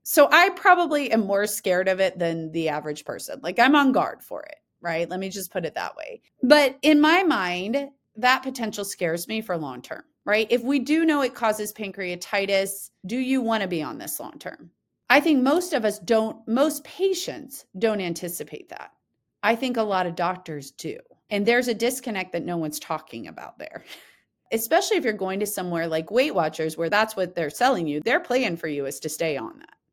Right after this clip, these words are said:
It is. And it is indicated that you can. Now, I looked up the studies on this 'cause I really wanted to get clean with it. And I will tell you that there is not a statistical risk with pancreatic cancer. There in the case studies has been a reported case, though.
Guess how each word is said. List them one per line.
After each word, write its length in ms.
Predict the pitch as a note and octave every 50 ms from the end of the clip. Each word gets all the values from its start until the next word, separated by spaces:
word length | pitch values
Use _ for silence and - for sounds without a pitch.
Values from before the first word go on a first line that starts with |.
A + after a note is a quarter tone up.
| _ _ _
It 140 | - G3 A#3
is. 340 | A#3+ F#3+ - - - - - -
And 120 | B3+ C#4 D4
it 140 | D#4 D#4
is 180 | D#4+ E4+ F4+ F4+
indicated 640 | C#4+ E4 A4+ B4 A#4+ - - F#3 D3 - - - -
that 160 | - - -
you 120 | - D3
can. 240 | - - - - - - _ _ -
Now, 220 | C4 C4 C#4 C4+ C4+
I 220 | D#4 E4 G4 G#4
looked 260 | F#4+ G4+ G4 - F#4
up 160 | F4+ F4 -
the 80 | C#4+ C#4+
studies 500 | C#4 - - A#3 F#3+ D#3+ C#3+ C#3+ D#3+ -
on 140 | A2+ F#2 E2+
this 220 | G2 G2 - -
'cause 160 | - A3 G#3+
I 60 | A#3+ A#3+
really 260 | A#3+ C4+ C#4+ C#4+ C#4+
wanted 220 | C4 B3+ A#3 A3+
to 80 | A3 G3
get 180 | G#3 F3+ -
clean 240 | - - F3 E3+ E3+
with 160 | E3+ F3 F3
it. 200 | F#3 F3+ F3+ - -
And 100 | F#3 G#3
I 140 | - A3 A#3+
will 160 | C4 C#4+ C#4
tell 160 | C4+ A#3+ G#3+
you 260 | F#3 E3+ D#3 C#3+ - - G3
that 260 | G#3 A#3 A3 - -
there 340 | G3 F#3+ G#3 A#3+ C4 C#4+ C#4+
is 380 | C#4 A3+ A3+ B3 C4 C4 C4 C4
not 220 | A3 G#3 G#3 G3
a 60 | F#3+
statistical 880 | F#3 - - - - F3 F3 - G#3+ F3+ F3 - G3+ G3 - F#3 F3 D#3
risk 320 | D#3 D3+ C3+ C#3 - -
with 100 | C#3+ C3+
pancreatic 560 | - D#3 C#3 C3 C3 B2+ B2+ D#2 C#2+ - - -
cancer. 400 | - - - - - - - - _ _ _ -
There 380 | F#3+ A3 A#3+ B3+ C4+ C#4 C4+ C4
in 220 | A#3+ C4 C4 C4+
the 100 | C#4 C#4
case 320 | C4+ - - A#3+ A3+ A3 -
studies 420 | - - G#3 G3 G3+ G3+ G3+ G3+
has 460 | - - - G#3 F#3+ F#3+ F#3+ G3 G3+
been 320 | F#3+ F3+ F#3 F#3 F#3 F3 -
a 220 | - F3 E3+ F3 F3+
reported 720 | E3+ F3 E3+ E3+ - E3+ D#3+ D#3 D#3+ D#3 D#3 D#3 D3+ -
case, 320 | - - - - - -
though. 60 | -